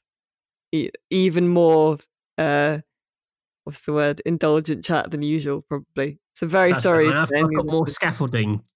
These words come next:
Speaker 2: anecdotes
Speaker 1: Yeah.
Speaker 2: if anyone wants them. So
Speaker 1: We'll do more <laughs> scaffolding anecdotes. Um, but, uh, yeah, so that's not happening. But the, uh, Five Nights at Freddy's Book Club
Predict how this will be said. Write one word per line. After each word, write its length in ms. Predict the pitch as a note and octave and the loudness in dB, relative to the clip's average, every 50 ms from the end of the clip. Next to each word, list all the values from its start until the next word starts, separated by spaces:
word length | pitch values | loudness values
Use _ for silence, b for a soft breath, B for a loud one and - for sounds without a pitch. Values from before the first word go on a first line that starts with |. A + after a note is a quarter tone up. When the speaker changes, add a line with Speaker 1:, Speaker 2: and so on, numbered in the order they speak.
| _ _ _ - B2+ | _ _ _ -4 -2
Speaker 2:
anecdotes 540 | A#2 A#2 - - - A2+ G#2+ G#2 - - | 0 0 0 0 -2 -2 -2 -2 0 2
Speaker 1:
Yeah. 140 | G3 F#3+ E3 | 2 4 4
Speaker 2:
if 60 | C#3+ | 2
anyone 280 | C#3+ G2 G2+ G#2+ G#2+ G#2 | 2 0 0 0 0 0
wants 280 | G#2+ A2+ - - - - | 0 -2 -4 -4 -6 -8
them. 260 | G2 F#2+ A2+ A#2 - _ | -6 -6 -8 -10 -10 _
So 340 | - - - B2 A2 G#2+ G#2+ G#2+ | -14 -10 -6 -6 -4 -4 -6 -6
Speaker 1:
We'll 120 | - F3+ F3+ | -4 -4 -2
do 160 | E3 G3 F#3 | 0 0 0
more 180 | F#3+ F#3+ F#3+ B3 | 2 2 0 0
<laughs> 0 | |
scaffolding 540 | - - - - - - - G3 A3 C4 E3+ | 2 0 0 0 0 -2 -2 0 0 0 0
anecdotes. 380 | E3 - - E3 - - - _ _ _ _ _ _ _ - | -2 -6 -8 -6 -6 -6 -6 _ _ _ _ _ _ _ 0
Um, 300 | F3 F3 E3 E3 E3 E3 - B B B B B B B B B B B _ _ _ _ _ _ _ _ _ - | 2 2 2 2 0 -4 -12 B B B B B B B B B B B _ _ _ _ _ _ _ _ _ 0
but, 320 | - F3+ F3 - - - | 2 2 2 2 0 0
uh, 840 | - E3 E3+ E3 D#3+ D#3+ D#3 D#3 D#3 D#3 D#3 D#3 D#3 D#3 D3+ D3 - - | 0 2 2 4 4 4 2 2 2 0 0 0 0 0 0 0 -2 0
yeah, 200 | - G3+ F#3+ - - - | 0 2 2 2 0 -2
so 420 | - - F3+ E3+ E3 D#3+ D#3+ D#3 - _ _ _ _ _ - | -2 0 2 4 4 4 2 0 -2 _ _ _ _ _ -2
that's 220 | - F#3 D#3+ E3+ F3+ | 0 0 0 0 0
not 140 | E3 D#3 D#3 | -2 -2 -2
happening. 360 | D3+ - - C#3 C#3 C#3+ - - | -4 -4 -6 -6 -6 -6 -4 -2
But 300 | F3+ D#3 C3+ - _ - | 0 0 0 0 _ -2
the, 440 | - E3+ E3 E3 E3 D#3+ D#3+ D#3 - - _ - | 0 0 2 2 2 2 2 0 -2 -4 _ -2
uh, 220 | E3 E3 D#3 D#3 | 0 2 2 0
Five 240 | - - F#3+ F#3 E3 | 2 2 2 2 2
Nights 260 | E3 E3 C3+ - - | 2 0 0 -2 -2
at 60 | D#3 | -4
Freddy's 260 | - F3 D#3 D3+ C#3+ - | 0 0 0 0 0 0
Book 200 | - D3 - - | -2 -2 -2 -2
Club 300 | - D3+ D3 C#3+ - | -4 -4 -4 -4 -4